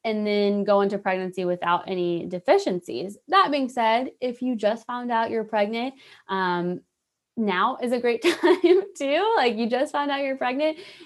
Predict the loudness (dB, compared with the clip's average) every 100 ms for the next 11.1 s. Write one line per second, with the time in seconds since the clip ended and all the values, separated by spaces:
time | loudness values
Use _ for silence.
0 | 0 4 4 4 0 -2 -4 -2 0 0
1 | 0 -4 -2 -2 0 0 0 0 0 2
2 | 0 -2 -2 0 0 0 0 2 0 -4
3 | -2 -2 -2 -2 0 0 -2 -2 0 2
4 | 4 2 0 -4 -6 -4 -4 -6 -6 -8
5 | -6 -6 -4 -6 -8 -8 -8 -10 -10 -8
6 | -8 -8 -8 -12 -12 -12 -12 -14 -10 -10
7 | -10 -14 _ -4 -4 -4 -8 -18 -20 0
8 | 4 6 4 0 0 0 -4 -4 -2 -4
9 | -2 -2 0 0 2 0 2 4 4 2
10 | -2 -2 -2 -2 -4 -4 -4 -4 -4 -6
11 | -8